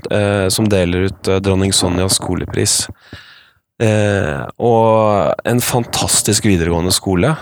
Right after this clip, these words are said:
med, altså, faglig kompetente lærere,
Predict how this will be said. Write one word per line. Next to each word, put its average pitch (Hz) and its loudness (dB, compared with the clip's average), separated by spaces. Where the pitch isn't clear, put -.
med, 107 0
altså, 123 2
faglig 95 0
kompetente 95 -2
lærere, 92 0